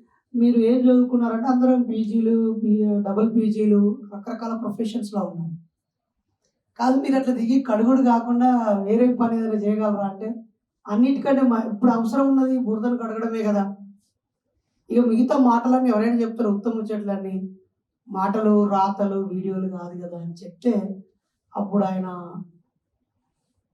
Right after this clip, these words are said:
"మీరు అందరూ కొంచెం సైన్స్ చదువుకున్న వాళ్ళు, మీకు ఒక వెహికల్ ఇస్తాను, మైక్ సెట్ ఇస్తాను, కరపత్రాలు, అలాగే ఫస్ట్ ఎయిడ్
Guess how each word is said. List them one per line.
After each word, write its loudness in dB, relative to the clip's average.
"మీరు 6
అందరూ 4
కొంచెం -2
సైన్స్ -4
చదువుకున్న 0
వాళ్ళు, -2
మీకు -4
ఒక -2
వెహికల్ 2
ఇస్తాను, -4
మైక్ -2
సెట్ -4
ఇస్తాను, -6
కరపత్రాలు, 0
అలాగే -2
ఫస్ట్ -2
ఎయిడ్ 4